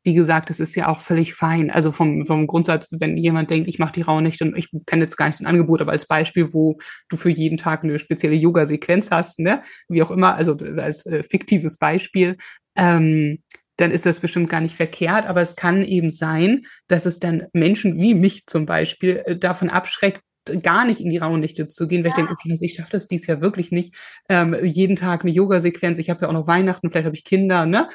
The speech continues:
Speaker 1: So, dass
Speaker 2: Ja,
Speaker 1: das,
Speaker 2: klar.
Speaker 1: ähm, ist zu viel.
Speaker 2: Ja.
Speaker 1: Ähm, und dann macht man's nicht. Und das ist eben, deswegen finde ich so wichtig, dass wir heute sprechen,
Speaker 2: Und
Speaker 1: dass
Speaker 2: es sind Ferien, ja. Ich meine,
Speaker 1: Richtig.
Speaker 2: zum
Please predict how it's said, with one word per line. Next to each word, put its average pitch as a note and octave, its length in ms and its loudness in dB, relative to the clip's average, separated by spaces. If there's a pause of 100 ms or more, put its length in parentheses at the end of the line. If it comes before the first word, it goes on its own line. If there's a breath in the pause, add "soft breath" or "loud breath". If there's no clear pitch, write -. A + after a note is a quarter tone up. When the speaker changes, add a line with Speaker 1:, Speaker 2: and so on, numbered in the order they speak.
(140 loud breath)
Speaker 1:
So, F#3 140 -2
dass E3+ 180 4
Speaker 2:
Ja, - 80 0
Speaker 1:
das, E3 180 0
Speaker 2:
klar. - 180 4
Speaker 1:
ähm, E3 100 0
ist E3 180 -6
zu E3+ 80 -4
viel. G#3+ 480 0 (100)
Speaker 2:
Ja. E4 320 2
Speaker 1:
Ähm, F3+ 420 -10
und F3+ 120 -4
dann F3+ 140 4
macht E3+ 240 0
man's F3 220 -2
nicht. F3+ 220 2
Und E3 200 -2
das E3+ 200 -2
ist F3 160 -4
eben, D#3 380 -2 (240 loud breath)
deswegen D#3+ 300 0
finde E3+ 160 2
ich D#3+ 80 -4
so D3+ 160 -4
wichtig, E3 320 0
dass D#3 180 -6
wir D#3 80 -2
heute D3 220 -2
sprechen, E3 580 -6 (140)
Speaker 2:
Und B3+ 100 2
Speaker 1:
dass C#4 140 2
Speaker 2:
es - 60 -6
sind C#4 140 -2 (120)
Ferien, A#3 680 2 (140)
ja. A#3+ 320 0
Ich A3+ 160 -10
meine, B3 140 4
Speaker 1:
Richtig. - 180 -2
Speaker 2:
zum - 120 -10